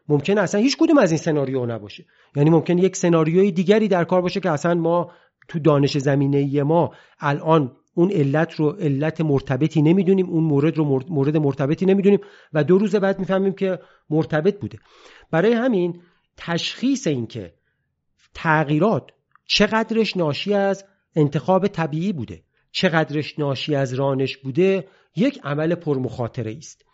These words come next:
اما در معرفت شناسی تکاملی، اه، یک قاعده ای رو ما داریم.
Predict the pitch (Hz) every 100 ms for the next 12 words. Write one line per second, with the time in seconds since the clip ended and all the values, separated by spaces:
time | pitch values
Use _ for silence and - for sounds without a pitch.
0 | _ - - 165 240 302 277 - - 170
1 | 175 175 175 175 165 165 - 170 165 147
2 | 254 277 190 175 175 156 151 147 147 135
3 | _ _ _ - 160 160 269 277 185 170
4 | 143 151 185 156 143 139 127 - 143 131
5 | 120 107